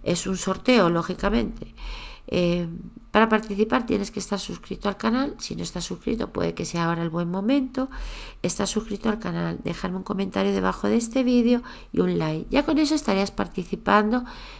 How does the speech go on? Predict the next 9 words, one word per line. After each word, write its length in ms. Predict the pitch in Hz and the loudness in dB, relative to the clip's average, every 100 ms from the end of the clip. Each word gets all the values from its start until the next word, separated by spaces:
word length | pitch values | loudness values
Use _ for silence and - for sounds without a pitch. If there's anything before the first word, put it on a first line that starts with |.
| - - | -20 -6
de 320 | 180 175 - | 0 0 0
este 340 | - 214 - 170 | 0 0 0 -2
regalo, 480 | 160 165 185 214 - | -2 0 0 0 0
de 160 | 180 | 0
esta 260 | 196 - 165 | 0 0 -2
lectura 540 | 160 165 - 233 233 | -2 -2 2 4 2
que 100 | 233 | -2
estoy 320 | - - 214 | -4 2 4
regalando, 720 | 190 170 156 180 233 247 269 | 4 0 0 2 4 2 -2